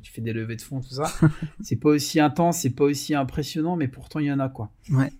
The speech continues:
Speaker 1: C'est pas que, euh, rester à faire du graphisme dans son coin, faut aussi développer un réseau, faut,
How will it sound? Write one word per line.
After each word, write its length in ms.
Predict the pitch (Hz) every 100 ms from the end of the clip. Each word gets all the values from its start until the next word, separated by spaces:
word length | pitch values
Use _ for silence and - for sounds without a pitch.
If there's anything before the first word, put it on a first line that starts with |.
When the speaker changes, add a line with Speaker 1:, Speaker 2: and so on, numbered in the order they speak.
| _
Speaker 1:
C'est 220 | - 110
pas 140 | 135
que, 340 | 135 - - 147
euh, 420 | 156 151 127 120
rester 380 | 120 127 - 151
à 40 |
faire 140 | 131 131
du 80 |
graphisme 360 | 127 127 127 127
dans 100 | 123
son 160 | 107 113
coin, 240 | - 156
faut 160 | - 120
aussi 180 | -
développer 380 | 143 131 127 120
un 100 | 117
réseau, 380 | 117 120 139 165
faut, 360 | 156 - 123